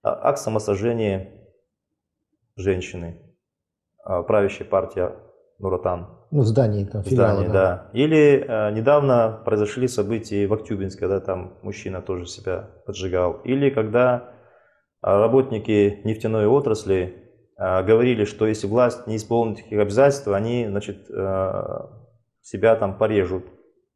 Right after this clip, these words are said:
Speaker 2: Ну, это какая-то агрессия, направленная против самого себя, да,
Speaker 1: Да, это
Speaker 2: получается?
Speaker 1: агрессия против себя, когда эти люди не в состоянии защитить свои интересы.
Speaker 2: Мгм.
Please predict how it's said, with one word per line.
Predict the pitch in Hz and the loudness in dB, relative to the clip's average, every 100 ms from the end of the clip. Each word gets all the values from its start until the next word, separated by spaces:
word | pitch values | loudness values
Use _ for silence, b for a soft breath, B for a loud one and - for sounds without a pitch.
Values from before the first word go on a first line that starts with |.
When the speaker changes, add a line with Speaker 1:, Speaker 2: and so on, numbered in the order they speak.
| _ _ _ _ _ _ 147 | _ _ _ _ _ _ -2
Speaker 2:
Ну, | 143 | 0
это | |
какая-то | 156 165 156 | 4 2 4
агрессия, | 139 175 - | 6 6 6
направленная | 151 - 151 147 | 2 4 4 4
против | 131 135 127 | 2 0 0
самого | 147 143 | 4 4
себя, | 139 143 120 | 4 4 4
да, | |
Speaker 1:
Да, | 151 156 120 | 6 4 4
это | 120 | 4
Speaker 2:
получается? | |
Speaker 1:
агрессия | 147 202 247 - 214 196 190 185 - - | 4 6 4 2 6 8 8 4 -6 0
против | 139 135 135 127 | 4 4 2 -2
себя, | - 123 147 170 | -2 4 6 6
когда | 143 117 110 131 131 - - - | 4 0 4 6 6 0 -10 0
эти | 120 120 | 2 2
люди | 113 113 110 110 170 202 - - _ _ - | 2 4 4 4 0 -2 -12 -20 _ _ 0
не | 139 143 | 4 4
в | 143 | 4
состоянии | 131 - 120 113 110 117 147 156 - - _ _ _ _ _ | 0 4 6 6 4 2 -2 -2 -8 -20 _ _ _ _ _
защитить | 101 107 - - 139 - | -2 -2 -2 -4 -4 0
свои | 120 120 | 0 0
интересы. | 120 180 180 - - - _ _ _ _ _ _ | 0 2 2 2 -14 -20 _ _ _ _ _ _
Speaker 2:
Мгм. | 131 120 | -10 -10